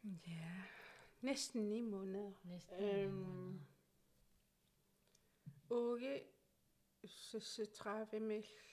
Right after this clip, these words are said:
Speaker 1: lunger. Skannerteqqikkama. Øh, arlaava,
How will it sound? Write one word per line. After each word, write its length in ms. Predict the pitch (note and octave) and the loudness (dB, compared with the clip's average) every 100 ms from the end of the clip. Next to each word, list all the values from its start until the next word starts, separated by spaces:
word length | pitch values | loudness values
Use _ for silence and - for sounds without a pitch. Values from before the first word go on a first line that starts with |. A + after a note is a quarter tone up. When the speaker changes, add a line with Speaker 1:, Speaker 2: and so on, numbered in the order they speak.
| - - - - G#3+ | -20 -20 -20 -4 0
Speaker 1:
lunger. 300 | F#3+ F#3 G#3 - - _ _ _ _ _ _ _ - - - - - | 2 0 -2 -6 -20 _ _ _ _ _ _ _ -20 -20 -20 -20 -16
Skannerteqqikkama. 1400 | - - A#3 A3+ A3 - A3 G#3+ - G3+ - D3+ C3 F#3+ - - - - - - - _ _ _ - | -8 2 2 4 0 -2 -8 -6 -10 -12 -8 -8 -8 -12 -14 -20 -20 -20 -20 -20 -20 _ _ _ -2
Øh, 720 | A3 G3 F3+ D3 - - G#3 - - - - - - - - - _ _ _ _ _ - - | 2 2 0 -2 -6 -10 -12 -14 -20 -20 -20 -20 -20 -20 -20 -20 _ _ _ _ _ -20 -6
arlaava, 680 | - A3+ - G3+ F3+ F3+ G3+ | -4 -4 -4 -2 -2 0 -2